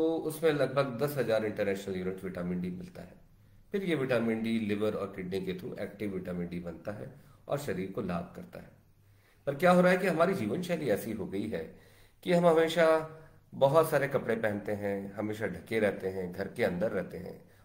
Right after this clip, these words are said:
और डॉक्टरों का तो अब देखिए, हमारा सुबह क्लिनिक से शाम को घर आना, फिर तो सूर्य के, सूर्य देवता जब बाहर आते हैं, जब उनकी किरणें हर जगह फैलती हैं, तो उनका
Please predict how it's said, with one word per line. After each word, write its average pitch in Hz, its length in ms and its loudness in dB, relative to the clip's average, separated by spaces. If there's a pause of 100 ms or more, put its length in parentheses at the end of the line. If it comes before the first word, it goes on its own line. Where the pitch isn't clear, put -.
और 165 140 2
डॉक्टरों 123 380 4
का 156 100 4
तो 151 120 0
अब 117 140 2
देखिए, 101 260 0
हमारा 101 260 2
सुबह 113 360 0 (420)
क्लिनिक 120 320 0
से 131 500 -4 (460)
शाम 107 260 4
को 101 100 -4
घर 101 200 2
आना, 139 520 0 (160)
फिर 196 120 -2
तो 143 200 -4
सूर्य 185 540 0
के, 185 240 0
सूर्य 165 300 0
देवता 156 300 2
जब 147 180 0
बाहर 113 260 4
आते 104 280 2
हैं, 95 420 -6 (220)
जब 127 120 0
उनकी 127 220 -2
किरणें 117 360 0
हर 113 120 -2
जगह 107 200 0
फैलती 92 380 -4
हैं, 104 260 -4 (340)
तो 175 180 2
उनका 165 260 6